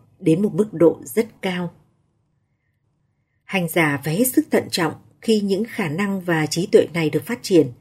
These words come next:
Ngài Thiền sư Ajina của Miến Điện đã căn dặn rất kỹ về giai đoạn này trong Pháp.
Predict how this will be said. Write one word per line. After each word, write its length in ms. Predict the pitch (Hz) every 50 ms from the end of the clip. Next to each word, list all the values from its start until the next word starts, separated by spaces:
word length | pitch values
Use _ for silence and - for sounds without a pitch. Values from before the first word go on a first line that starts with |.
| _ _ _ _ _ _ _ _ _ _ _ _ _ _ _ _ _
Ngài 220 | 165 170 165 156
Thiền 200 | 151 175 165 147
sư 260 | 143 - - 196 185 - -
Ajina 560 | 185 - - 196 175 175 185 185 175 170 170 -
của 120 | - 160 139
Miến 300 | 139 143 160 170 190 -
Điện 200 | 190 175 160 - - _ _ _ _
đã 220 | 156 151 156 170 -
căn 180 | 190 180 175 165
dặn 200 | - 165 120 110 - -
rất 340 | - - 233 233 - _ -
kỹ 340 | - 185 - 226 247 262 - -
về 160 | 175 160 151
giai 180 | 147 - 175 165
đoạn 240 | 170 160 - 143
này 200 | 147 156 151 139 139
trong 200 | - - 170 165 -
Pháp. 260 | - 226 220 240 -